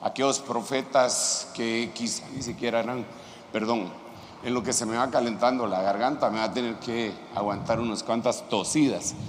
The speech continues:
<clears throat> Este, cuando nosotros vemos en la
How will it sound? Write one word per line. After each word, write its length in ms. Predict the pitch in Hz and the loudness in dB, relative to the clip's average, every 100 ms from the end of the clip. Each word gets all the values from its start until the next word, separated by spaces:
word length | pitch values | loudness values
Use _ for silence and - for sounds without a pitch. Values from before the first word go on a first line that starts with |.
| - - - - - - | -6 -8 -8 -12 -16 0
<clears throat> 600 | - - - 131 104 - | 0 2 -2 0 0 2
Este, 680 | 113 107 - 131 120 104 90 - - - - - - - - - | 2 4 2 4 6 6 2 -6 -16 -18 -20 -20 -20 -6 -4 -2
cuando 280 | 127 127 127 | 0 2 2
nosotros 480 | 120 113 139 139 151 | 0 0 0 0 0
vemos 460 | 135 151 156 - - - - - - - | 2 4 4 2 -2 -12 -16 -18 -18 -8
en 260 | 123 123 120 | 0 2 4
la 380 | 110 104 101 | 6 6 2